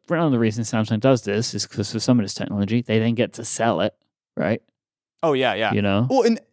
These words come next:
Speaker 2: and there's a lot of rumors. So, uh, you know, obviously Samsung has a lot invested in not only, like, the hinges and a lot of the tech, but importantly on the displays, right? Samsung
Speaker 1: Mm-hmm.
Speaker 2: has a massive display arm of the company who,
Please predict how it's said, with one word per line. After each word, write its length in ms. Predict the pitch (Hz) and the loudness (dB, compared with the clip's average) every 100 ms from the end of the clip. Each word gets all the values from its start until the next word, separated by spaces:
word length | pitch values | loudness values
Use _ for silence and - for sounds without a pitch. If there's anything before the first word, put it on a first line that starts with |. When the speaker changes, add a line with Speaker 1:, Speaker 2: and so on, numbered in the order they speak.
| _ | _
Speaker 2:
and 120 | 190 | -4
there's 140 | 180 185 | -2 0
a 40 | |
lot 160 | 170 170 | 2 2
of 60 | 139 | 0
rumors. 420 | 139 220 117 104 | -4 -2 -2 -4
So, 480 | - 127 107 101 98 | -2 2 2 2 -2
uh, 580 | 110 104 101 101 98 101 | 0 2 2 0 0 -2
you 80 | 196 | 0
know, 100 | 131 | 2
obviously 320 | 123 117 - | 2 0 -6
Samsung 440 | 110 117 110 113 104 | -6 -4 -4 -6 0
has 400 | 101 95 95 - | 0 0 -4 -10
a 140 | 117 127 | -4 -4
lot 640 | 131 165 202 220 196 - | -4 -6 -2 2 2 0
invested 640 | 156 123 110 - - 98 104 _ _ _ | -4 -2 -2 -2 -8 -12 -14 _ _ _
in 420 | - 131 120 117 135 | 0 2 2 0 0
not 200 | 147 151 | 2 2
only, 180 | 147 | 0
like, 180 | 135 131 | -2 -2
the 80 | - | -4
hinges 680 | 107 127 127 110 123 120 117 | -4 -2 -2 0 0 2 -2
and 80 | 113 | -4
a 40 | |
lot 100 | 113 | 0
of 60 | 110 | 0
the 80 | 110 | 0
tech, 260 | - 110 | -2 0
but 80 | - | 0
importantly 480 | 143 - 233 180 143 | 0 0 -2 0 0
on 220 | - 135 | 2 2
the 80 | 120 | 2
displays, 500 | 107 - 98 - - | -6 -8 -4 -4 -4
right? 200 | 101 120 | -8 -6
Samsung 420 | - 120 123 117 | -2 -2 2 2
Speaker 1:
Mm-hmm. 80 | 117 | 2
Speaker 2:
has 240 | 113 113 107 | 2 0 0
a 140 | 113 | -2
massive 640 | 113 131 147 156 175 - 165 | -2 -2 0 0 0 -4 -8
display 420 | 147 - 143 135 | -8 -6 -2 2
arm 220 | 123 123 | 2 -2
of 80 | 117 | -6
the 60 | |
company 480 | 131 113 - 104 104 | -4 -4 -4 -4 -4
who, 140 | 104 | -6